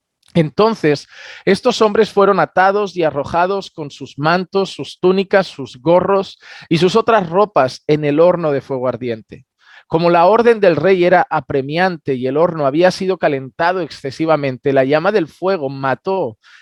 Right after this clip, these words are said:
a los que habían alzado a Sadrach, Mesach y Abednego.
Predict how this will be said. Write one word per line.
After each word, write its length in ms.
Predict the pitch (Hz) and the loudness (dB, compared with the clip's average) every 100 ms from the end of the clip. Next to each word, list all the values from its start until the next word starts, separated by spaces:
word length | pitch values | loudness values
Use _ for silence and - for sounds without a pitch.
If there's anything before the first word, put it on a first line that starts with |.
| - | -4
a 80 | 147 | 0
los 200 | 147 - | 0 0
que 120 | 165 | 0
habían 340 | 147 180 185 | 2 2 2
alzado 680 | 156 135 - 185 190 139 131 | 2 -2 -2 0 2 0 -4
a 80 | 127 | -6
Sadrach, 500 | - 131 131 156 147 | -4 -4 0 -2 -2
Mesach 380 | 147 135 151 123 | -10 -4 -4 -4
y 60 | |
Abednego. 560 | 135 127 131 170 135 104 | -6 -6 -6 -6 -6 -10